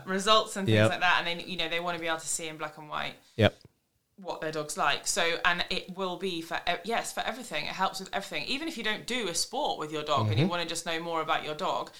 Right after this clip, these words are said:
Speaker 1: So I think when I run those, the tests and the classes in the U K about it, it's, you know, yes, I teach detection, but, you know, this, I have a lot of clients is-, that do especially agility.
Speaker 2: Mm-hmm.
Speaker 1: Um,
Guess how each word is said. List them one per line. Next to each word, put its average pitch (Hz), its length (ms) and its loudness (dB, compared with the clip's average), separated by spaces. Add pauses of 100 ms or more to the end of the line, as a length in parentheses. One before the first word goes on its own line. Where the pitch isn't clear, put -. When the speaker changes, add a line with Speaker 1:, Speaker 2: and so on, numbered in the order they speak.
(220)
Speaker 1:
So 175 360 0
I - 60 0
think 196 400 0
when 175 480 -2 (220)
I 156 440 0 (360)
run 165 240 -2
those, 147 640 -2
the 160 100 -10
tests 160 360 -4
and 156 100 -8
the 151 60 -6
classes 156 440 -4
in 151 80 -10
the 151 80 -6
U 151 100 -6
K 190 240 -6
about - 220 -2
it, - 180 -6
it's, - 280 -4 (440)
you - 100 -20
know, - 120 -14
yes, - 400 -2
I - 80 2
teach 160 300 -8
detection, 151 680 -8
but, - 520 -4 (360)
you 160 100 -14
know, 151 180 -6
this, 156 360 -4
I 185 120 2
have 175 220 -4
a 165 80 -4
lot 170 340 -2
of 151 100 -12
clients 156 440 -4
is-, - 160 -6 (100)
that 160 140 -10
do 160 100 -8
especially 156 400 -8
agility. 151 580 -10
Speaker 2:
Mm-hmm. 110 460 6
Speaker 1:
Um, 151 320 -4